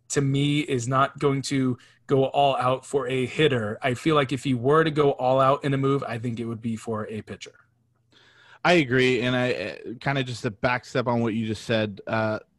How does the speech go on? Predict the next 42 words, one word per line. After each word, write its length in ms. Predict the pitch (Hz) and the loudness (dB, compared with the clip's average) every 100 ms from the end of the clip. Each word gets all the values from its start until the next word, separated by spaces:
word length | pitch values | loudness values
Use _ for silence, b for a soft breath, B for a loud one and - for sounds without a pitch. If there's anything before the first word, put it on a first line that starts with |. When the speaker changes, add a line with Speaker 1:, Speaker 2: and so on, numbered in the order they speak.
| _ | _
Speaker 2:
the, 160 | 135 147 139 | -4 -4 -2
the 140 | 175 | -2
Giants 560 | 151 170 170 202 196 - | 0 0 0 0 -2 2
are 580 | 165 151 135 131 127 - - | 4 4 4 2 -2 -6 -6
in 140 | 143 | -4
a 60 | 135 | -2
position 520 | 135 113 143 147 127 | -2 -2 -4 -4 0
where 240 | 117 117 | 2 2
they 180 | - 175 | 0 0
have 360 | 214 180 175 147 | 0 2 2 2
enough 580 | 117 117 117 113 - - | 0 2 2 0 -6 -16
positional 540 | - 110 117 - 120 107 | -10 -6 -4 -4 -6 -4
players. 440 | - 113 110 110 | -2 -2 -2 -4
They 140 | - 120 | -4 -4
don't 200 | 190 - | -4 -4
need 460 | 113 120 131 127 | -4 -2 -4 -6
to, 320 | - 120 117 104 | -6 -4 -2 -2
unless, 340 | 123 131 - | -4 -6 -4
like, 180 | 131 107 | -6 -4
they, 280 | 135 147 135 B B _ | -4 -4 -8 B B _
they 100 | 123 | -4
go 180 | 135 143 | 0 2
out 140 | 139 | 2
and 100 | - | -2
strike 260 | - 139 127 | -4 -4 -4
gold 400 | 131 151 135 120 | -4 -2 -4 -8
and, 240 | 107 113 | -8 -8
and 220 | - 110 110 | -8 -8 -6
get 140 | 123 | -8
a 40 | |
positional 520 | 120 120 135 - 127 113 | -8 -10 -10 -8 -8 -2
guy 180 | 123 120 | -2 -2
that 160 | 117 | -4
can 220 | - 117 | -6 -6
contribute. 640 | 110 113 107 165 151 127 - | -8 -10 -10 -10 -8 -8 -8
They 100 | - | -10
already 220 | 131 147 156 | -6 -4 -4
have 200 | 151 143 | -6 -6
those 180 | 143 139 | -8 -8
coming 240 | - 143 | -10 -8
back 260 | 127 135 135 | -6 -6 -8
internally. 520 | 127 139 135 107 | -8 -8 -6 -8